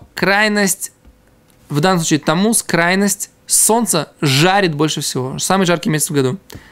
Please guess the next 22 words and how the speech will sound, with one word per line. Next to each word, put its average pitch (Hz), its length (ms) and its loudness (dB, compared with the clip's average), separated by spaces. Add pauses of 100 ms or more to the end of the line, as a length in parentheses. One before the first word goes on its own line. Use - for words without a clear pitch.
Что - 120 -2
это 170 120 4
значит? 147 300 0 (420)
Что - 200 0
вроде 202 240 4
бы, 175 100 2
так 156 100 0
сказать, 147 300 -2
светило, 175 560 2
которое 143 320 0
представляет, 160 680 0 (140)
вс-, - 220 -6
даёт 185 400 2
энергию 170 480 2
всей 147 500 0 (1300)
материи, 180 640 2 (720)
источник 202 560 0 (260)
жизненности 165 760 2 (1120)
и 175 80 4
материальности — 165 800 2 (520)
это 175 160 -6
солнце. 165 340 -2